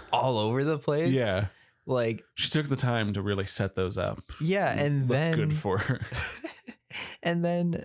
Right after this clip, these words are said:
Speaker 1: the other girl that died just gets tossed through the window and some rope and stuff.
Speaker 2: Yeah, I never quite have understood that death.
Speaker 1: Yeah.
Speaker 2: Like, I thought she got, sh-, I assumed she got shot with arrows.
Speaker 1: Yeah, I thought that was
Speaker 2: They
Speaker 1: supposed to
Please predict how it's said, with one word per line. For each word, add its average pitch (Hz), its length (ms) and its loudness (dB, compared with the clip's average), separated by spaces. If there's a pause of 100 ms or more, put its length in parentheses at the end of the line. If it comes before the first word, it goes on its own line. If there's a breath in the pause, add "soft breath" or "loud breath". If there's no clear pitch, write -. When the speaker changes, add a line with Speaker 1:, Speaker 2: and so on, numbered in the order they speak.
(140)
Speaker 1:
the 139 260 0
other 175 340 0
girl 143 260 0
that 131 220 0
died 139 420 0 (220 soft breath)
just 143 160 -2
gets 151 220 0
tossed 151 320 0
through 175 160 2
the 143 100 2
window 160 380 2
and 127 140 2
some 123 220 0
rope 160 220 0
and 143 140 2
stuff. 131 480 0
Speaker 2:
Yeah, 165 200 2
I 175 120 4
never 254 320 0
quite 190 360 -2
have 156 160 0
understood 151 760 0
that 190 320 -2
death. 202 480 0
Speaker 1:
Yeah. 196 300 2
Speaker 2:
Like, 139 540 2
I - 20 0
thought 226 180 -2
she - 120 -2
got, 185 200 0
sh-, - 140 -6
I 180 100 4
assumed 226 400 2
she - 160 2
got 123 160 2
shot 123 280 2
with 113 160 2
arrows. 110 600 2
Speaker 1:
Yeah, 226 140 2
I - 20 -2
thought 196 220 -2
that 208 100 2
was 202 180 -2
Speaker 2:
They 156 80 4
Speaker 1:
supposed 165 120 2
to - 20 2